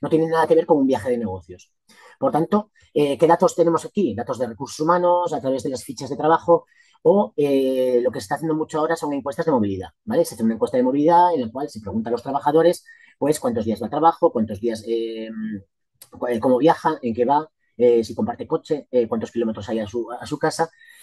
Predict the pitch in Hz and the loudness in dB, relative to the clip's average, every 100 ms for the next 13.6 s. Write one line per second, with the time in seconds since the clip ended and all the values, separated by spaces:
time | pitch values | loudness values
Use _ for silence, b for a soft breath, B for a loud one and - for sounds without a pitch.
0 | b 156 156 160 - 165 185 165 170 180 | b 4 6 6 4 2 4 6 6 2
1 | _ b b - 160 165 135 135 160 160 | _ b b 0 2 2 0 -2 -2 -2
2 | 151 135 139 147 151 170 131 107 117 127 | -2 -6 -6 -6 -4 -2 0 -2 -2 -8
3 | - 110 98 87 - _ - 147 185 101 | -4 -4 -4 -12 -14 _ -6 -4 -4 -8
4 | 101 220 - 110 107 - 101 98 123 127 | -16 -14 -6 -2 -2 -2 -8 -6 -2 -2
5 | - 87 90 - 107 98 - 110 113 127 | -4 -12 -14 -10 -8 -8 -6 -2 0 0
6 | 202 202 208 202 b b b b 247 247 | 0 0 0 -2 b b b b 4 6
7 | 123 131 - 165 175 180 143 110 98 104 | 6 4 4 6 6 4 0 -4 -4 -6
8 | 110 117 120 113 127 - 117 127 131 131 | -6 -4 -6 -4 -4 -4 -4 -4 -4 -6
9 | 135 131 151 175 180 165 113 98 98 - | -6 0 2 4 4 2 2 0 -2 0
10 | 127 135 143 117 113 143 151 156 160 165 | 0 2 -2 -4 -6 -4 -2 0 2 4
11 | 180 175 b b b - 139 226 127 123 | 6 4 b b b -2 0 2 4 4
12 | - 139 139 147 127 139 139 135 135 123 | 2 -6 -4 -6 -4 -4 -4 -6 -4 -4
13 | 135 131 143 160 165 | -4 -4 -4 2 2